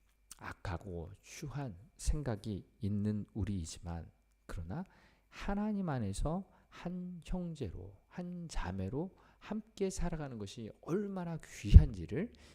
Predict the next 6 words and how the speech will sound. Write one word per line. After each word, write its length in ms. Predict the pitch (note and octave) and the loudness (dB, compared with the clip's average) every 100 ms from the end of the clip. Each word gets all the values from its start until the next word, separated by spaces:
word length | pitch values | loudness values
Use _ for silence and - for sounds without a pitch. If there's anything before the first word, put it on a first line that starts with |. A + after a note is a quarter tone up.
| - - | -16 -6
이렇게 440 | - - - B2+ | -4 -4 -4 -4
표현하고 680 | - B2 A#2 G2+ G2+ F2 - - | -4 -4 -4 -6 -8 -8 -10 -8
있는 200 | G2+ F2 | -8 -6
것입니다. 640 | E2 - - F#2 F#2 - _ | -8 -10 -12 -14 -16 -18 _
특별히 500 | - - C#3 D3+ E3 - - - | -4 0 0 -2 -4 -8 -20 -12
선하다라는, 1500 | - - F#3 F3+ C3+ A2 - - - - - F2+ D#2+ G2+ F3+ | -4 -2 0 2 0 -2 -4 -18 -20 -20 -12 -8 -4 -2 -4